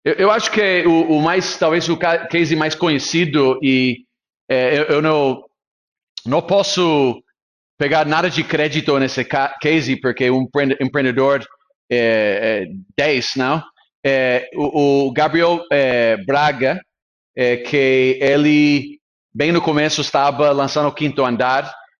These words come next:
é, já levava uma, uns anos no, no, é, no mesmo, e eu entendi o negócio porque era o setor imobiliário, eu focava mais no aluguel e no-, nós mais na, na compra, e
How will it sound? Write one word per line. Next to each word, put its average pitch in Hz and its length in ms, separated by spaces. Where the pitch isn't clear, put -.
é, 117 300
já 147 640
levava 135 500
uma, 143 320
uns 147 200
anos 143 420
no, 120 400
no, 117 500
é, 113 120
no 123 120
mesmo, 151 560
e 160 540
eu 202 340
entendi 180 400
o 214 60
negócio 151 480
porque 143 240
era 135 240
o 143 80
setor 147 320
imobiliário, 127 640
eu 120 80
focava 151 460
mais 147 280
no 160 140
aluguel 131 580
e 120 240
no-, 127 300
nós 131 300
mais 131 280
na, 123 200
na 117 180
compra, 147 500
e 143 440